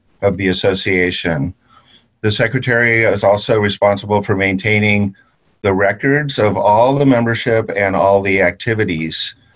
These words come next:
Also, the secretary position is responsible for retaining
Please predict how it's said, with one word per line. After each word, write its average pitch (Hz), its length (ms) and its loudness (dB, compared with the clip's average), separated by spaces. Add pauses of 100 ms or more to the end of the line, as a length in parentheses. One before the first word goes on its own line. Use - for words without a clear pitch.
(720)
Also, 101 800 0 (320)
the 95 600 2
secretary 117 800 0
position 113 800 0 (680)
is 104 440 2
responsible 107 760 0
for 101 400 2
retaining 113 800 0